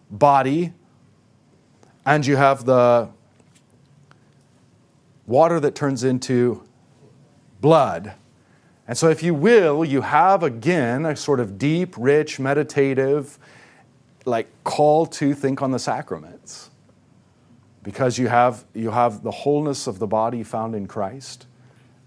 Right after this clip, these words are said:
and the blood that we can drink that cleanses us of all our sins,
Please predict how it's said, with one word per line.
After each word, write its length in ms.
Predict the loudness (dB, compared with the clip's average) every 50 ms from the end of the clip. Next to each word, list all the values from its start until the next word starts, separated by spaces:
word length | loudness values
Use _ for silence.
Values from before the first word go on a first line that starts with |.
| _
and 200 | -8 -6 -6 -4
the 80 | -6 -6
blood 420 | -6 -4 -2 0 0 0 -2 -2
that 140 | -6 -8 -6
we 160 | -6 -10 -10
can 340 | -10 -10 -10 -8 -6 -6 -6
drink 400 | -6 -4 -6 -6 -6 -8 -10 -8
that 160 | -8 -8 -8
cleanses 460 | -8 -10 -8 -8 -8 -8 -10 -10 -8
us 240 | -8 -8 -8 -8 -12
of 100 | -12 -10
all 240 | -6 -6 -6 -6 -6
our 120 | -8 -8
sins, 580 | -8 -8 -8 -8 -8 -10 -10 -12 -14 -16 -20 -20